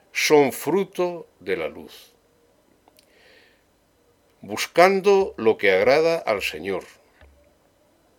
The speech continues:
sin tomar parte en las obras estériles de las tinieblas,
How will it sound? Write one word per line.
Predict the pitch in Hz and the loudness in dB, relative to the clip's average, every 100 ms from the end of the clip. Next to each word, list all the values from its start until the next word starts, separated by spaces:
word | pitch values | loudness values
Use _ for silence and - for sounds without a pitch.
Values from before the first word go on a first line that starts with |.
| _ - - _ - - | _ -20 -20 _ -20 -10
sin | - 110 107 | -6 -4 -4
tomar | 98 95 117 123 - | -2 2 2 2 2
parte | 131 127 - 139 156 - _ _ _ _ _ _ _ - | 0 0 -4 -4 -4 -10 _ _ _ _ _ _ _ -4
en | 95 90 | -2 2
las | 80 | 0
obras | 92 107 107 120 135 - | 4 4 4 2 0 -4
estériles | - - - 107 104 107 110 123 - - | -10 -10 -4 0 0 -2 -6 -8 -10 -6
de | 92 | -4
las | 80 - | -4 -10
tinieblas, | - 87 127 135 - - - | -14 -8 -8 -8 -20 -20 -20